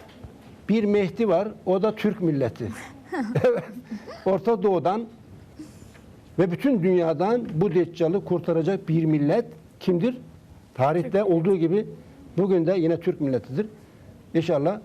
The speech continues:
Speaker 1: Yani bu Mehdi bir insan değildir. Millettir. O da Türk milleti. Deccal nasıl Amerika ise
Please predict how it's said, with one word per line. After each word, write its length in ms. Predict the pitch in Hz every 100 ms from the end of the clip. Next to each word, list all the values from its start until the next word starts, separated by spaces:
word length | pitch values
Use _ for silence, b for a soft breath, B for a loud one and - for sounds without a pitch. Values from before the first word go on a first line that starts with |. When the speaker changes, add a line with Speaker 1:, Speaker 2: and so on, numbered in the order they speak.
| -
Speaker 1:
Yani 280 | 151 170 147
bu 100 | 170
Mehdi 420 | 175 147 196 151
bir 80 | 156
insan 360 | 156 156 135
değildir. 280 | 131 123 101 - -
Millettir. 600 | 127 117 123 - - - - - -
O 120 | 151
da 80 | 165
Türk 220 | 190 160
milleti. 380 | 131 117 110 120
Deccal 340 | 170 180 175
nasıl 240 | 185 190
Amerika 380 | 156 156 147 156
ise 360 | 139 - 247